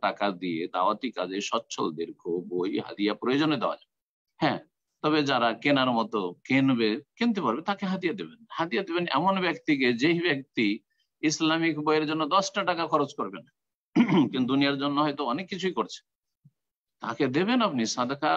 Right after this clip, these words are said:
সাদকার front থেকে বই কিনে তাকে হাদিয়া দেন। হতে পারে সেই বই, ইসলামিক বই পড়ে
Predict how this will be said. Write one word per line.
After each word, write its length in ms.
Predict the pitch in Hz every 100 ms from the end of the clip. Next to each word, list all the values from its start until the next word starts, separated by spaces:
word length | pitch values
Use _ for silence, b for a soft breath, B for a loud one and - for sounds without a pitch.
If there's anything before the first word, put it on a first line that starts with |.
| 147
সাদকার 440 | - 107 - -
front 300 | - - 139 147
থেকে 240 | - 110 202
বই 200 | 226 208
কিনে 260 | 208 175 160
তাকে 260 | 151 127
হাদিয়া 360 | 127 120 123 120
দেন। 200 | 110 107 95
হতে 260 | 131 135 160
পারে 220 | 151 143
সেই 260 | 143 139 147
বই, 220 | 120 117 120
ইসলামিক 380 | 120 113 113 101
বই 180 | 107 110
পড়ে 280 | - 107